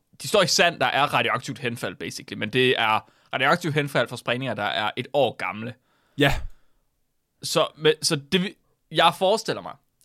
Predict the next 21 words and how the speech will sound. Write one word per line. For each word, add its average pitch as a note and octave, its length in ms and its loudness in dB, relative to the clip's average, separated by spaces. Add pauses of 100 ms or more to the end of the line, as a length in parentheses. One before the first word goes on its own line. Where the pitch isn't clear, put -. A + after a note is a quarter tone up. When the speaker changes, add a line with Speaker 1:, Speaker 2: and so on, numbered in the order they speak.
Speaker 1:
at - 140 -12
det G3+ 80 0
vil G3 80 2
ikke A3 120 0
være F3+ 80 6
et D#3+ 60 0
stort G#3 300 4
problem, E3 600 -2 (640)
hvis - 200 -8
ikke G3 200 0
det F3+ 80 6
var C3+ 60 4
fordi, F#3 420 -2 (120)
at C3 220 -2
de C3+ 80 -2
drak B2 420 -2
det. - 160 -8 (260)
Speaker 2:
Nej, B2+ 400 2
okay. B2+ 340 0 (100)
Så - 200 -14
det, G3 140 4